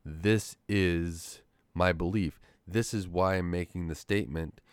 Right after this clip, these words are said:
With your information, I understand where you're coming from, but my stance is this." Excuse me. So if your stance is that, let's stand up for that stance.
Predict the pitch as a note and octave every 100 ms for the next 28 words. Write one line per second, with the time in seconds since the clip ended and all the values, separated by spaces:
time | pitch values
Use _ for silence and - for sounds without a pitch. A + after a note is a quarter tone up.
0 | - - - _ - G#2 A#2 A#2 G#2+ G2+
1 | G2+ F#2+ G#2 - E2 E2 F2 - G2+ G#2
2 | G#2 G#2 G2 - B2 B2+ A2 - E2 D#2+
3 | - D2+ F2 F#2 F#2 D#2+ - A2 E2+ -
4 | - - _ G#2+ A2 F2 C#2+ F2+ - -
5 | _ _ _ _ E2+ E2 E2 - - -
6 | _ _ _ _ _ _ _ - F2 -
7 | _ _ _ _ _ _ _ _ - -
8 | F#2+ - - _ _ _ _ _ _ _
9 | _ _ _ _ _ _ _ _ _ _
10 | _ _ _ _ _ _ _ _ - G2
11 | F2+ G2 - C#3 C3 - C3+ C3 F2+ E2
12 | A#2 D#2+ D#2+ - - - F#2+ - - A2+
13 | G2+ F#2 A2+ G2+ - - F2+ E2+ D#2 -
14 | E2 C2 - -